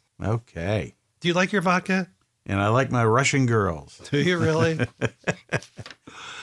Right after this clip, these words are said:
Speaker 1: Could you call, like, a brief, almost, like, one night stand? This is before I was married.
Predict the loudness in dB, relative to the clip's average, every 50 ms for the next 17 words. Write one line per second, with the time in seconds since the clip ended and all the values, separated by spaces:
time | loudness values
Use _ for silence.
0 | -16 -10 -6 -4 -2 0 0 -2 0 2 4 4 6 6 6 4 4 2 0 -2
1 | -2 0 0 2 4 4 4 2 0 -4 -12 -20 _ _ -20 -12 -6 -2 0 2
2 | 2 2 2 0 0 0 0 -2 -2 -2 -2 0 2 2 4 4 2 2 0 0
3 | -2 -2 -2 0 0 0 0 0 -2 -4 -4 -8 _ _ _ -2 0 0 0 0
4 | 0 0 -2 0 0 0 2 2 0 -2 -4 -2 -2 -2 0 0 -2 -2 -4 -6